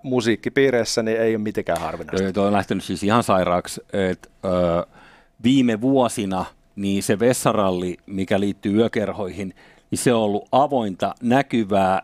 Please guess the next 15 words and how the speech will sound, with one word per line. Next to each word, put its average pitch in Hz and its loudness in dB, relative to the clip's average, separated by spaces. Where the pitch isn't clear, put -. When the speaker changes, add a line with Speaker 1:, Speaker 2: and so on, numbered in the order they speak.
Speaker 2:
ja 117 -6
sillä 120 2
jopa 123 -2
vähän 135 0
niinku 123 -2
elvistellään. 95 -4
Et, 113 -2
ö, 127 2
on 131 4
ollut 123 2
siis 123 0
tilanteessa, 147 0
missä 110 -4
niinku 131 2
yökerhon 120 0